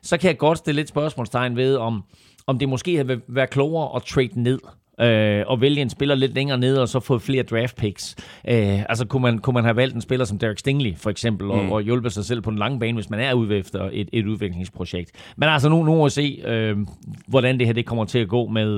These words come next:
Speaker 1: øh, med, med, med Trayvon Walker. Øh, vi er jo øvrigt også, vi mangler også stadigvæk lidt en dom jo på Trevor Lawrence.
Speaker 2: Mm,
Speaker 1: Ikke?
Speaker 2: jo.
Speaker 1: Altså,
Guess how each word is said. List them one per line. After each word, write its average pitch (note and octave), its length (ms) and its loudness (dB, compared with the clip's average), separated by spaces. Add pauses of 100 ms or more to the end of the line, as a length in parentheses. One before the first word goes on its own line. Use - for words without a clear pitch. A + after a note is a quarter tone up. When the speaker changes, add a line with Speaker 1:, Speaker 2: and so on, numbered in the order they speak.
Speaker 1:
øh, G2 60 -2
med, G2+ 140 -2
med, G2+ 220 -4
med G2 160 -6
Trayvon G2+ 440 -2
Walker. G#2 340 -4 (1200)
Øh, G#2+ 520 4
vi B2+ 60 4
er B2+ 40 4
jo A#2+ 140 2
øvrigt C3+ 200 6
også, B2 240 2
vi A#2 80 0
mangler G#2 260 2
også G#2+ 120 0
stadigvæk A#2+ 280 4
lidt A2+ 120 0
en G#2+ 80 -2
dom A2+ 240 2
jo F#2 120 -6 (680)
på G2+ 300 6
Trevor G#2+ 220 0
Lawrence. A#2+ 520 -2 (480)
Speaker 2:
Mm, G2+ 160 0
Speaker 1:
Ikke? G#2 160 -2
Speaker 2:
jo. A#2+ 80 -12
Speaker 1:
Altså, A2 300 2